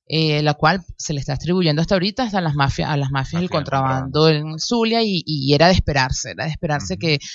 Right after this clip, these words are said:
Speaker 1: todos estos resultados que estamos viendo en dos semanas, eh,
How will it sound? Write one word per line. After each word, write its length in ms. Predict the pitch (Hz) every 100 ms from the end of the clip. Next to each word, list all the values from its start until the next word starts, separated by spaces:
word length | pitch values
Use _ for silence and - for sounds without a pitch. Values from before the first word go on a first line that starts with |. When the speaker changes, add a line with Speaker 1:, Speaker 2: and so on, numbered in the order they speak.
| -
Speaker 1:
todos 180 | - 165
estos 180 | 160 196
resultados 420 | 214 220 190 180
que 80 | 170
estamos 220 | 165 156
viendo 200 | 170 190
en 80 | 202
dos 160 | 208 202
semanas, 460 | 233 240 226 262 - - - - -
eh, 480 | - 190 180 160 147